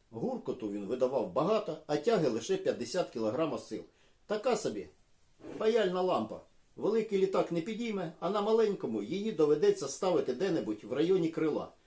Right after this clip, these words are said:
щоб не порушити центрування. Але тоді реактивний струмінь битиме прямо в хвостове оперення і неминуче його спалить. Значить, оперення не повинно бути.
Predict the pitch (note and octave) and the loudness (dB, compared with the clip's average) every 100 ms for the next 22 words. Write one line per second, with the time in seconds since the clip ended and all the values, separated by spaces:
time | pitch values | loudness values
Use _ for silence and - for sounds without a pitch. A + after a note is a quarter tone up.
0 | _ - D#3+ E3 D#3+ F3+ G3 - D3 D3+ | _ -4 -2 0 0 0 0 -4 -4 -2
1 | D3 D3 G2+ F2 - - - - - D#3+ | -2 -2 -4 -6 -12 -20 -20 -12 0 0
2 | F#3 F#3 G#3 D#3 D3 - G3 D#3+ D3+ - | 4 2 4 4 4 2 4 4 2 -4
3 | A3+ G3 A#2+ G#2+ G3+ G3 D#3+ D#3 G3+ A3+ | -4 -2 -2 0 0 2 0 2 2 2
4 | F#3 D#3+ D#3 - D#3 D#3 C#3+ A#2+ G2 F#2 | 0 0 -2 0 2 2 2 0 -2 -4
5 | - _ _ - A3 F#3 D#3+ D#3+ F#3+ - | -14 _ _ -2 0 4 4 2 0 2
6 | C#3+ C3+ C3 - G#2+ E2 - _ _ - | 2 2 -2 -4 -6 -6 -12 _ _ -16
7 | - G#2+ D3+ A#3 - D#3+ C3+ - A3 G3+ | -12 -4 0 0 0 -2 -2 2 2 2
8 | F3 C3 D#3+ - C3+ A2+ G#3 F3 A#2+ G#2 | 2 2 2 2 2 2 2 2 -2 -4
9 | G2+ - | -10 -14